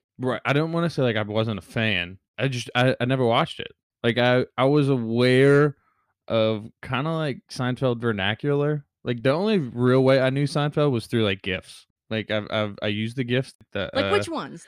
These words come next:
Speaker 1: So there's the, the one I feel like everybody uses. It's the Kramer one, where it's, like, when you, if you put "Yikes" in your, uh, for your gif bar, it's the one where he's, like, doing, like, the dance when he's walking out the room and he's feeling super uncomfortable. I use that one pretty often.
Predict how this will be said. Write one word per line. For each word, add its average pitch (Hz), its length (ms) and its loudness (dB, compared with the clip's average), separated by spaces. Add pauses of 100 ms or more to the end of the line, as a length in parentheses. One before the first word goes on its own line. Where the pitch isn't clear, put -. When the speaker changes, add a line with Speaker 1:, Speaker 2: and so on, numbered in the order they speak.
Speaker 1:
So - 240 2
there's 135 300 4
the, 123 320 4
the 123 120 0
one 123 260 0
I 110 60 -6
feel 127 140 0
like 110 140 2
everybody 113 380 2
uses. 120 420 2
It's 104 100 -12
the 113 120 -4
Kramer 120 420 0
one, 135 400 0 (160)
where 110 240 0
it's, - 160 -6
like, 104 200 -6
when 110 180 -4
you, 104 120 -4
if - 100 -12
you 113 60 -10
put 117 140 -2
"Yikes" 95 560 -4
in 107 140 -6
your, 98 180 -6
uh, 98 140 -2
for 101 140 -6
your 95 120 -2
gif 98 320 -4
bar, 127 340 0 (140)
it's - 100 -20
the 104 80 -10
one 104 140 -4
where 104 100 0
he's, 104 140 -4
like, 104 160 -6
doing, 117 220 0
like, 110 140 -4
the 110 80 -6
dance 101 380 -4
when 110 100 -6
he's 98 120 -8
walking 98 380 -4
out 101 140 -6
the 101 100 -2
room 101 400 -2
and 110 100 -8
he's 92 140 -8
feeling 101 260 -6
super 101 320 -4
uncomfortable. 110 560 -4
I 98 60 -2
use 104 220 -6
that 98 220 -4
one 107 120 -8
pretty 110 240 -2
often. 107 420 -2